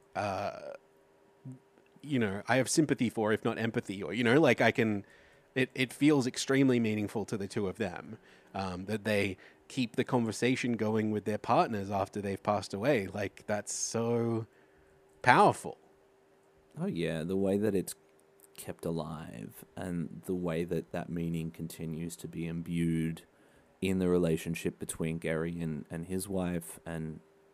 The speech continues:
Speaker 2: Teresa and her husband.
Speaker 1: Hmm.
Speaker 2: This is the sort of thing that,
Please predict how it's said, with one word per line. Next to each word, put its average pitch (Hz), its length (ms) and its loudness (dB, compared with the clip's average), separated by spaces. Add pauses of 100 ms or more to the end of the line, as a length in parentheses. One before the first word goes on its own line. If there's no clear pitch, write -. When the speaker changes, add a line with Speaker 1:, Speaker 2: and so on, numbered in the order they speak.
Speaker 2:
Teresa 82 480 -6
and - 180 -12
her 82 140 -10
husband. 87 760 -6 (260)
Speaker 1:
Hmm. 107 160 -4 (880)
Speaker 2:
This 104 380 2
is 123 200 2
the 117 140 2
sort 87 340 2
of 85 120 0
thing 82 400 -4
that, 82 260 -2